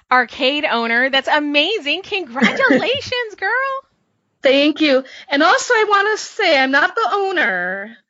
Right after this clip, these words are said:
Speaker 2: Um, I'm the general manager. The owner is Jim Zesby. He's pretty well known in the pinball community. Um,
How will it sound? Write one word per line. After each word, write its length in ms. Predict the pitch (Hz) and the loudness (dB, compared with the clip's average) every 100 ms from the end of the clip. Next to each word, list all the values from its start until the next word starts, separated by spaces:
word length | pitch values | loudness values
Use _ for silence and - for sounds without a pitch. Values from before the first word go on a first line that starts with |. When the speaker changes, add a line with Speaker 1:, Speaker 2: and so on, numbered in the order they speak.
| _ _ _ _ | _ _ _ _
Speaker 2:
Um, 680 | 277 262 254 247 240 233 240 - 247 | 2 6 6 4 2 -2 -8 -6 0
I'm 220 | 262 294 | 2 2
the 80 | 339 | 0
general 400 | 349 359 370 381 | 0 2 2 2
manager. 680 | 330 277 254 240 247 247 247 | 2 2 2 0 2 2 2
The 180 | 277 262 | 0 2
owner 240 | 285 330 | 2 2
is 180 | 370 294 | 0 -2
Jim 320 | - 302 311 | -4 -2 -2
Zesby. 760 | 254 247 220 - 254 226 226 233 | 2 2 2 -4 -8 -6 -6 -4
He's 240 | 294 269 | -6 -6
pretty 260 | - 302 302 | -4 0 4
well 200 | 311 330 | 4 4
known 420 | 262 240 233 247 | 4 6 4 4
in 100 | 233 | 2
the 80 | 220 | -2
pinball 600 | 262 247 233 220 214 214 | -2 2 4 4 4 -2
community. 960 | - 254 233 226 226 214 208 196 208 _ _ _ _ _ - | -6 -2 0 2 0 -2 -4 -4 -6 _ _ _ _ _ 2
Um, 680 | 240 226 214 208 202 214 | 4 6 4 0 -4 -8